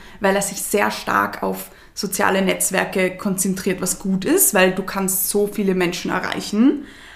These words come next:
Aber es rutscht auch sehr viel durch. Und was, was diese ganze Hass im Netz Geschichte angeht, ist es ja häufig so, dass dieser Hass von, von Männern gegenüber Frauen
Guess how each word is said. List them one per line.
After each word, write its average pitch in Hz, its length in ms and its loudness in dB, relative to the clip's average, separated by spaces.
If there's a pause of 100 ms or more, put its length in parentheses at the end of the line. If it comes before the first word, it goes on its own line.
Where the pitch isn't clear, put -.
(220)
Aber 208 680 2 (640)
es - 220 -8
rutscht - 240 -4
auch 202 120 -4
sehr 196 180 -2
viel 180 320 -6 (120)
durch. 156 260 -2 (200)
Und 196 360 -2
was, - 460 -2
was 185 180 -2
diese 180 180 -4
ganze 190 320 -2
Hass 190 180 -2
im 196 140 2
Netz - 560 0 (160)
Geschichte - 460 -4
angeht, 190 500 -2 (400)
ist 226 140 2
es 240 140 -2
ja 196 340 2
häufig 202 300 4
so, 202 180 2
dass 196 200 0
dieser 190 300 -4
Hass - 260 -4
von, 180 380 -6
von 196 220 -2
Männern 180 340 2
gegenüber 180 340 -2
Frauen - 800 -2